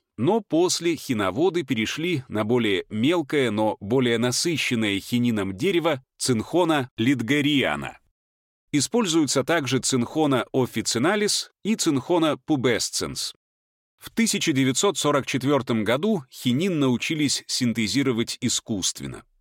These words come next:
Между прочим, в России хинин почти невозможно достать,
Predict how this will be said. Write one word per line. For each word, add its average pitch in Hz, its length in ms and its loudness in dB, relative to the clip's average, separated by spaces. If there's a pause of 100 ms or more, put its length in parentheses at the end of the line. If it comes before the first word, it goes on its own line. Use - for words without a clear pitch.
Между 95 320 -2
прочим, 127 480 -2
в 78 60 -10
России 95 640 -2
хинин 123 460 0
почти - 400 -4
невозможно 127 760 0
достать, - 600 -2